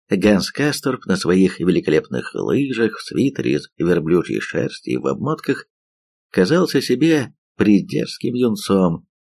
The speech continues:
когда подслушивал первозданную тишину, мертвенно-безгласную зимнюю пустыню,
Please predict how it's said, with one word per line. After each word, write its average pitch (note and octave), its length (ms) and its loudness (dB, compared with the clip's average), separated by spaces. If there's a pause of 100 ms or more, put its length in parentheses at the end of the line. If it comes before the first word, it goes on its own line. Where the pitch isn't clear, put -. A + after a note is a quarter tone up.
(240)
когда F#2 320 2
подслушивал G#2 840 2 (140)
первозданную F2 720 2
тишину, C#3 640 -2 (560)
мертвенно-безгласную F#2 1500 2
зимнюю E2 380 -2
пустыню, C#3+ 640 -4